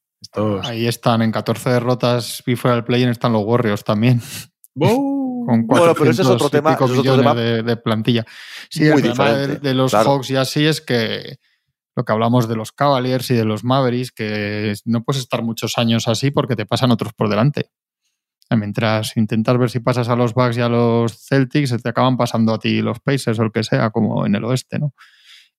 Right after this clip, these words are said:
Speaker 2: Y les está pasando, esos proyectos se están estancando porque los Cavaliers están también, mm,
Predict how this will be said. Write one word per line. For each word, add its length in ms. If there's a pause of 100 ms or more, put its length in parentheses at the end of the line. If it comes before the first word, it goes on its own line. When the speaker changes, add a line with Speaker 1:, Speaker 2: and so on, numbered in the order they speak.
Speaker 2:
Y 80
les 180
está 220
pasando, 380
esos 180
proyectos 380
se 60
están 200
estancando 540
porque 180
los 180
Cavaliers 440
están 300
también, 760 (880)
mm, 300